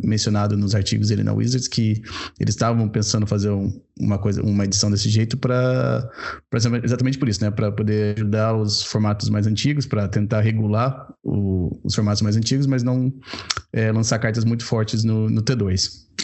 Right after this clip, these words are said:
Ah, e, e você comentando da, do, do Arcanus jogando com gás custo zero, eu lembro logo no comecinho que teve aquele deck com aquela carta que faz dois,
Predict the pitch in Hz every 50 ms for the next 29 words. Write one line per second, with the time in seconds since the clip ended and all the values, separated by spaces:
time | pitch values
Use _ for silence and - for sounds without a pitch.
0 | - - - 110 107 107 107 107 107 101 95 92 95 95 - - - - - -
1 | - - _ - - - - _ - 117 113 110 107 104 _ _ _ _ _ -
2 | - 110 110 107 110 110 107 104 107 110 107 - - 113 110 - 139 - 139 135
3 | 117 131 127 123 120 120 120 120 117 117 117 113 110 110 104 113 110 110 107 104
4 | 104 104 101 101 104 104 - - - - - - - - 104 107 110 104 104 101
5 | 101 101 101 98 98 98 - - - - - - - - - - - - _ _
6 | - - 110 - 123 113 110 104 - - - 113 110 113 110 110 107 110 107 -
7 | - 123 104 - 127 117 120 123 123 127 139 98 110 127 123 127 131 139 135 131
8 | 135 151 160 156 143 - 147 139 123 113 - 120 123 131 135 135 143 139 143 131
9 | 131 131 127 - 131 123 110 113 113 113 - - - 107 104 104 - 110 107 104
10 | 113 104 - 113 101 - 113 107 107 104 101 104 110 110 110 110 110 104 101 -
11 | - - -